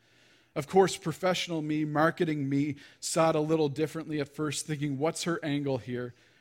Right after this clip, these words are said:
But it turns out she was just following her heart. As she told me, her heart belonged to God in many ways.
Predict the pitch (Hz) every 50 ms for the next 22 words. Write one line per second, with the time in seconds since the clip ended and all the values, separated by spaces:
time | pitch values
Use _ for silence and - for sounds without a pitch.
0 | _ - 170 160 147 139 - - 180 180 175 147 175 156 139 - 160 151 131 123
1 | 165 156 - - - 151 156 160 165 160 165 165 160 156 135 - 135 131 127 127
2 | - 131 123 - - 135 123 - - 151 147 127 131 131 127 110 104 131 127 -
3 | - 147 143 143 - - 135 135 131 127 120 - - 135 123 135 131 131 127 127
4 | 127 117 117 123 127 131 131 131 127 123 120 117 113 110 110 113 117 120 - -
5 | -